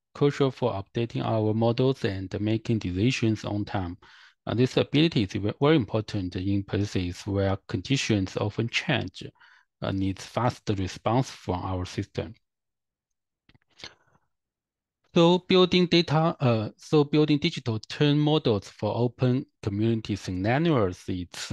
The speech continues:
a major step for, forward in our project.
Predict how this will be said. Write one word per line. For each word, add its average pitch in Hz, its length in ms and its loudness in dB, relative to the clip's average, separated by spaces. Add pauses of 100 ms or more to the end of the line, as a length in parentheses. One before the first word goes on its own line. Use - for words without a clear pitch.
(160)
a 98 140 0
major 113 380 0
step 92 400 -2 (260)
for, - 340 0 (120)
forward 170 400 2
in 104 140 -2
our 104 220 0
project. - 760 -4